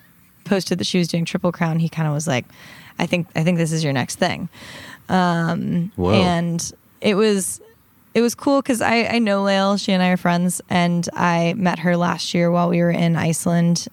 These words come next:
Speaker 1: um, doing the West Fjords Way Challenge,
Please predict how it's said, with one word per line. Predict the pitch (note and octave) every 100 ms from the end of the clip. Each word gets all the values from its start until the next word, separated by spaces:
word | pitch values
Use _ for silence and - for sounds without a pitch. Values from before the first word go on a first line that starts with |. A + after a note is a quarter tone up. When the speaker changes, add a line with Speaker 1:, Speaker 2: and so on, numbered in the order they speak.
| -
Speaker 1:
um, | F3 E3 D#3+ D#3+ - - E3+ - - - -
doing | F3+ F3 F3
the | E3 F3 D#3+ D3+ D3
West | E3+ D#3+
Fjords | F3+ F3 E3+
Way | E3
Challenge, | E3 E3+ E3 E3 F3 E3+ -